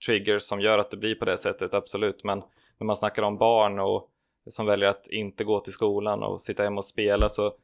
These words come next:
så tänker jag att det finns, eh, troligtvis ganska stora orsaker till att, att det blir så, och att det inte är spelet i själv som gör att, eh, du blir hemmasittare, utan ofta, som jag, de som jag träffar som är i den här situationen,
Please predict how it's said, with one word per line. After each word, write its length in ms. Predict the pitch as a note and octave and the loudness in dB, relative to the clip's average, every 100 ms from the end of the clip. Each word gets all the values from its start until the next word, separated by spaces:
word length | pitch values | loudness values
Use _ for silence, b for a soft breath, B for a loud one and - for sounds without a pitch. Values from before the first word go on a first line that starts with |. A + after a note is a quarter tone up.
| _ _ | _ _
så 80 | _ | _
tänker 240 | A#2 G#2+ A2 | -4 -2 4
jag 180 | A#2 | 6
att 100 | A2 | 6
det 80 | A2+ | 2
finns, 400 | - G#2+ G#2 - | -4 -4 -4 -2
eh, 180 | F#2+ G2 - _ _ _ _ _ _ _ _ _ _ - - - | -2 -2 -6 _ _ _ _ _ _ _ _ _ _ -20 -18 -2
troligtvis 420 | C3 G#2 G2+ G#2 | 0 0 -2 -2
ganska 260 | A2 - G#2+ | -4 -4 -4
stora 320 | B2 G#2+ A#2 | 0 2 2
orsaker 360 | A#2 - G2 G#2+ | 2 0 -2 -4
till 180 | G#2 | -4
att, 140 | G2+ - | -4 -2
att 180 | F#2+ - | -4 -2
det 80 | |
blir 260 | G2+ A#2+ B2+ | -2 0 -2
så, 340 | A#2+ F#2 F#2+ G2+ | -2 0 0 -2
och 180 | - G#2 | -6 -6
att 100 | G2+ | -4
det 80 | G#2 | -6
inte 420 | G2 - G2+ G2 - _ _ _ | -6 -2 0 0 -6 _ _ _
är 160 | - G#2 | 0 0
spelet 440 | - - G#2 G2+ | 0 -4 -2 -2
i 40 | G2 | -4
själv 280 | - A2 G2 | -2 -2 -2
som 180 | G2+ | -6
gör 240 | G2+ G#2+ G2+ | 0 4 4
att, 220 | G2+ - - - _ _ _ _ _ A#2+ | 2 -2 -20 -20 _ _ _ _ _ -12
eh, 300 | A2+ A2 A2 | -8 -6 -6
du 160 | A2 G#2+ | -6 -8
blir 220 | G#2+ A#2+ | -2 -2
hemmasittare, 580 | A2 G#2 G2+ G#2 - A2 | 0 -2 -4 -6 -6 -4
utan 400 | G#2+ - G2+ G#2 - | -4 0 -2 -2 -10
ofta, 600 | - G#2 - A#2 A2 - - | -4 -4 0 4 4 2 -6
som 240 | - G#2+ | -2 0
jag, 200 | A2 A#2 | 2 4
de 180 | A2+ G#2+ | 2 0
som 160 | A2+ | -2
jag 160 | A#2 A#2+ | 0 2
träffar 260 | B2 A#2 G#2 | 0 -2 -4
som 160 | G#2+ | -2
är 40 | G#2+ | -2
i 20 | |
den 80 | A2+ | 0
här 60 | |
situationen, 640 | G2+ - G2 F#2 G2 G2 | -2 -4 -6 -4 -4 -6